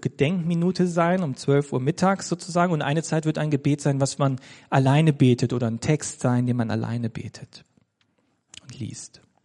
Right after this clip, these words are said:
Und welche bessere Zeit als den Advent gibt es dafür, um sich bewusst zu werden, dass ich in Gott schon alles habe?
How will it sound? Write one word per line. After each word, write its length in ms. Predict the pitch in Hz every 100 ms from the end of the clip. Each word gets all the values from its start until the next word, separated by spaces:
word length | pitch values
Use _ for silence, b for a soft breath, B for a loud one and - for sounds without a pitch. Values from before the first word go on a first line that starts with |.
| _ _ _ _ _ _ _ B B B B B B
Und 160 | 135 139
welche 280 | 214 220 226
bessere 480 | - 180 202 185
Zeit 320 | 185 - 131 147
als 220 | 151 -
den 100 | 160
Advent 420 | 143 131 151 175
gibt 220 | - -
es 140 | 139 -
dafür, 420 | - - 165 180
um 100 | 131
sich 180 | - -
bewusst 440 | 123 - 202 -
zu 140 | 151
werden, 260 | 139 127 139
dass 160 | 127 123
ich 60 |
in 120 | 117
Gott 220 | 117 127 -
schon 160 | 127
alles 340 | 117 117 117 110
habe? 400 | 107 104 -